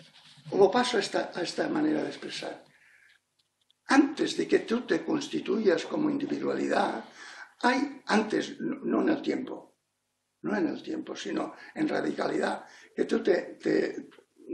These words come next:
te constituyes como, como individualidad, está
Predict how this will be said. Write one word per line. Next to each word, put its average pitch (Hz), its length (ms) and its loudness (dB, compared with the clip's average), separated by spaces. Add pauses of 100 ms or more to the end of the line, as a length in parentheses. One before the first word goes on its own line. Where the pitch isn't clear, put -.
(340)
te - 140 -4
constituyes - 640 -2
como, - 400 -6
como 175 180 -4
individualidad, 170 720 0 (300)
está - 420 0